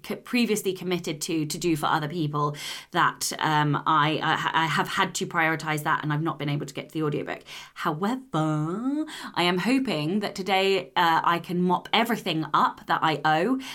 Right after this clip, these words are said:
and then, um, from tomorrow I will be, uh, purely word vomiting and finishing the audiobook. So that, that should, fingers <laughs> crossed, fingers crossed, I should still be able to get the audiobook done,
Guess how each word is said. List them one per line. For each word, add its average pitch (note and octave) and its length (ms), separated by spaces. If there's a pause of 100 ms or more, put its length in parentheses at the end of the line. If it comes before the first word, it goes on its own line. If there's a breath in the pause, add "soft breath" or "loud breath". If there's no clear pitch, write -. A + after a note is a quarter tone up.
(160 loud breath)
and F3+ 200
then, E3 640
um, E3 280
from F#3+ 360
tomorrow D#3 540
I D#3 160
will D3+ 200
be, D3+ 440
uh, D3 180
purely F3+ 760 (240 loud breath)
word F#3 420
vomiting E3+ 800
and D3+ 360
finishing D#3 440
the D#3 80
audiobook. B2 560
So D3 400 (280 loud breath)
that, D#3 340
that - 240
should, A#3 400 (420 soft breath)
fingers D#4+ 440
<laughs> - 60
crossed, - 500
fingers - 720
crossed, G#3 400 (240 loud breath)
I G#3 80
should A#3 360
still C4 400
be F#3+ 120
able F3+ 240
to F#3+ 100
get F3+ 160
the F3 100
audiobook E3+ 440
done, D#3 400